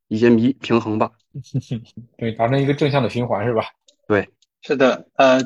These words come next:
Speaker 3: 我觉得几任刚刚分享的主要是从三个点上面吧。第一个就是从预防伤病的角度，力量训练的作用，然后从提升马拉松成绩的角度，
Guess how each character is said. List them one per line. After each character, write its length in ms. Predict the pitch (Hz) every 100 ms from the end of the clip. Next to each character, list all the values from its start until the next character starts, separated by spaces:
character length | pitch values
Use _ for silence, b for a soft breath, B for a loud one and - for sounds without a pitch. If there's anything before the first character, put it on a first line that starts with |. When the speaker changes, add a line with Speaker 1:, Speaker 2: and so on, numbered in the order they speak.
| - _
Speaker 3:
我 80 | 139
觉 80 | 131
得 100 | 143
几 140 | 123
任 180 | 123 143
刚 140 | 143
刚 120 | 147 143
分 180 | 160 151
享 180 | 120
的 140 | 120 120
主 100 | 117
要 160 | 120
是 400 | 131 139 139 135 -
从 200 | 127 127
三 220 | 147 147
个 100 | 143
点 260 | 127 98 117
上 140 | 120
面 180 | 117 110
吧。 140 | - B B B _
第 80 | 139
一 100 | 139
个 140 | 151
就 160 | 139 135
是 540 | 131 123 123 123 120 _ _ _ _
从 340 | - 120 120 131
预 120 | 135
防 200 | 123 123
伤 180 | 156 185
病 120 | 185
的 80 | 127
角 200 | 101 -
度， 300 | - - - _ -
力 120 | 123
量 160 | 117
训 160 | 110 120
练 100 | 113
的 80 | 110
作 220 | 117 110
用， 260 | 113 110 - _ -
然 180 | 110 117
后 220 | 123 120
从 580 | - 117 117 123 135 147 _ _ _
提 140 | 131
升 180 | 139 131
马 100 | 110
拉 180 | 123 131
松 280 | 156 151
成 260 | - 123 139
绩 240 | 170 156
的 200 | - 131
角 220 | 113 110 104
度， 280 | 117 110